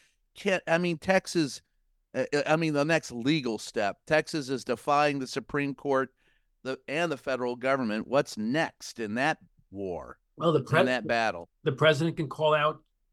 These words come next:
Speaker 2: troops to en-, to enforce the, the, the border. He, he has that, he has that authority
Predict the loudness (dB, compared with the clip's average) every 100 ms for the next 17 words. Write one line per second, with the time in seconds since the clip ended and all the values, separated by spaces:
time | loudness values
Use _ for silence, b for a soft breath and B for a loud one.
0 | _ _ -2 0 0 -6 -18 _ _ _
1 | _ _ -6 -4 -4 -6 -4 -2 -2 2
2 | 2 2 -2 0 0 -2 -14 _ _ _
3 | _ _ _ _ -2 -2 -2 -6 -6 2
4 | 2 2 -2 _ _ _ _ _ -14 -12
5 | -10 -8 -4 0 2 2 2 0 -2 -6
6 | -4 -2 0 -2 -4 -4 -4 -2 0 -2
7 | -4 -8